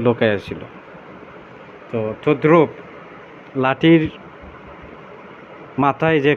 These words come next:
কোল থাকে, অথবা কি মাথা যেটা থাকে মানুষের মাথা, ওই মাথায় জাদুকর জিন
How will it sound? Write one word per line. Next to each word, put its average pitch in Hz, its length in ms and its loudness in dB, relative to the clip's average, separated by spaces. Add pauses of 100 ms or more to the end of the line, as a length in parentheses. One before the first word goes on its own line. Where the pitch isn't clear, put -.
কোল 143 220 4
থাকে, 123 360 0 (1040)
অথবা 127 320 0
কি 123 200 -2 (640)
মাথা 123 400 0
যেটা 127 220 -2
থাকে 123 300 -4
মানুষের 120 400 0
মাথা, 117 360 0 (1120)
ওই 131 180 2
মাথায় 147 540 0 (2000)
জাদুকর 135 560 2
জিন 143 340 2